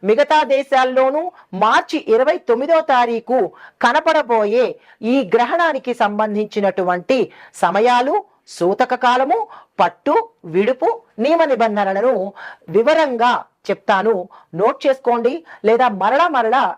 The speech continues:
వినే ప్రయత్నం చేయండి. అయితే గ్రహణ ప్రారంభానికి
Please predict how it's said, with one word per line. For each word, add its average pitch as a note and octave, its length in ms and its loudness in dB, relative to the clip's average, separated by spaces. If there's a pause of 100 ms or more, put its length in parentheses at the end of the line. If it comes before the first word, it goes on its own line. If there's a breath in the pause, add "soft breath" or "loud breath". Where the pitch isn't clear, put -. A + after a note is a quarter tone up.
వినే G#3 220 2
ప్రయత్నం A3 500 -4
చేయండి. D#3 380 -6 (360 loud breath)
అయితే C4 200 2
గ్రహణ A#3+ 360 0
ప్రారంభానికి A3+ 1080 -2